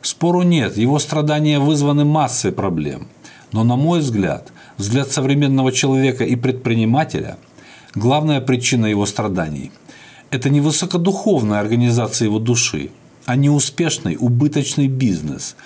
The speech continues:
нарастающие долги и невозможность обеспечить достойную жизнь и лечение своей жены.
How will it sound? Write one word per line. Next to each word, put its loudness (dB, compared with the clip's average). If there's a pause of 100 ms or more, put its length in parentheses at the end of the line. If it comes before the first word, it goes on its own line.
(220)
нарастающие 0
долги -2 (300)
и 0
невозможность 2
обеспечить 0
достойную 2
жизнь 0
и 2
лечение 0
своей 2
жены. -2